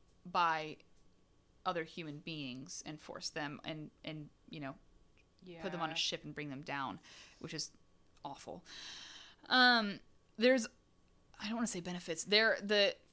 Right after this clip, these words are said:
Speaker 1: the conquistadors saw an opportunity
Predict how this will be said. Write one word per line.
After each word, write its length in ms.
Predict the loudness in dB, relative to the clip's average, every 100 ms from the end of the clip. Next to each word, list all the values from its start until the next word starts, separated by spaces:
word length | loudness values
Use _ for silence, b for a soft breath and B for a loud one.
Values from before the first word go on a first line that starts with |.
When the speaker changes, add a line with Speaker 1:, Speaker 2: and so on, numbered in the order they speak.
| -2
Speaker 1:
the 100 | 0
conquistadors 760 | 0 2 4 4 6 4 4 -2
saw 760 | -4 -2 4 8 10 10 6 2 _ _ _ _ _ _ _ _ _ -20 -20 _ _ _ _ -20 -4
an 80 | 0
opportunity 1000 | 2 2 0 -4 0 2 2 -2 -6 -12